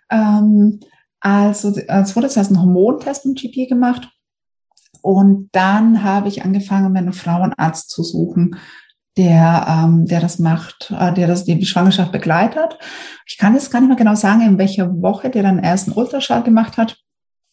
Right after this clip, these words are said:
aber es war relativ spät. Das weiß ich noch. Und es war gar nicht, das fängt gerade an, es war gar nicht der Arzt, der den gemacht hat, sondern der hat mich in ein Labor geschickt oder in eine Radiologie,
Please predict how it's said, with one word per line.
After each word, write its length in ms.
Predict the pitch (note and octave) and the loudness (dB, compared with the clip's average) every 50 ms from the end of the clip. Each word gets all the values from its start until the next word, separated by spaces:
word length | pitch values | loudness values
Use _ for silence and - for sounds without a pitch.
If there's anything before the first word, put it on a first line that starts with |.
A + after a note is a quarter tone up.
| _ - - - - | _ -20 -20 -4 -2
aber 140 | F#3 F#3+ | 0 0
es 120 | G3 F#3+ - | 0 -2 -2
war 140 | E3 E3 F#3 | -2 0 0
relativ 380 | F#3+ F#3+ F#3+ G3 - D#3 C#3+ | 2 0 0 0 -4 -6 -6
spät. 580 | - - - - F3+ F3 D#3 D3 - - - - _ _ _ _ _ _ | -6 -8 -6 -4 -2 0 0 -2 -2 -8 -16 -20 _ _ _ _ _ _
Das 200 | - E3+ - - | -8 -8 -6 -4
weiß 180 | - E3 F3+ F#3+ | -2 -2 -2 0
ich 60 | F3 | 0
noch. 200 | E3+ E3+ F#3+ - - - - - - - | 0 -2 -2 -4 -8 -10 -12 -12 -8 -2
Und 100 | - F#3+ | 2 2
es 140 | G3+ G3 - | 2 2 2
war 240 | - F#3 G#3+ B3+ B3+ | 2 2 2 0 0
gar 240 | B3+ B3 A#3 B3 B3+ | 0 0 0 2 2
nicht, 180 | C4 C4+ C4 | 2 2 0
das 80 | - - | -4 -6
fängt 180 | - G#3 G#3+ A3 | -2 -2 0 2
gerade 160 | G#3+ G3 F#3 | 2 2 2
an, 120 | G3 G#3+ | 2 2
es 140 | A3 G#3+ - | 2 2 0
war 120 | F#3 F#3 | -2 -2
gar 160 | F#3 F#3+ F#3+ F#3+ | 0 0 0 0
nicht 160 | F#3 F#3+ F#3 | 0 -2 -4
der 120 | - - | -6 -4
Arzt, 340 | - - A#3 C4+ C4+ - - | -4 -2 -4 -4 -4 -4 -2
der 80 | - C#4 | 0 0
den 140 | B3 B3+ | 0 0
gemacht 340 | - - A#3 A3+ A3+ - - | 0 0 0 0 0 0 -2
hat, 180 | A#3 A3 A3 - | -2 -2 0 0
sondern 240 | - F#3+ G3+ G3 F#3 | 2 4 4 4 4
der 100 | F#3+ F3+ | 2 0
hat 140 | E3+ - | 0 0
mich 140 | - G3 - | -2 -2 0
in 80 | F#3 E3+ | 0 0
ein 120 | F3 E3+ | 2 2
Labor 360 | E3 E3 E3 - F3 F3+ F#3+ | 2 0 0 0 0 0 2
geschickt 300 | G3+ G3 - F#3 - - | 0 0 -2 -4 -6 -6
oder 140 | F3+ E3+ E3 | -4 -2 0
in 100 | E3 D#3 | 2 2
eine 120 | D#3+ E3 D#3 | 2 2 0
Radiologie, 680 | E3 F#3+ F3+ E3 E3 E3+ E3+ - - B3 B3+ C4 B3+ | 0 0 0 0 0 0 -2 -2 -2 -2 -2 -2 -4